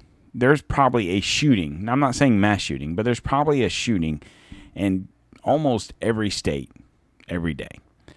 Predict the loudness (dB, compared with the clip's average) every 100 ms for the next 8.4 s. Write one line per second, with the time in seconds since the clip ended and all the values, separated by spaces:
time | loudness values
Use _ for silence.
0 | _ _ -2 2 4 4 2 -2 -2 -4
1 | 0 0 0 -4 -8 -6 -8 0 2 2
2 | 0 -4 -8 -10 -20 -4 0 0 0 -2
3 | -2 2 2 2 -6 _ -6 -2 -2 -2
4 | -4 -8 -18 _ _ _ _ -2 2 4
5 | 2 2 0 -2 -4 0 0 0 -6 -12
6 | _ 0 4 4 4 4 4 2 -8 _
7 | _ _ _ -4 -2 -2 -4 0 2 2
8 | 0 0 -2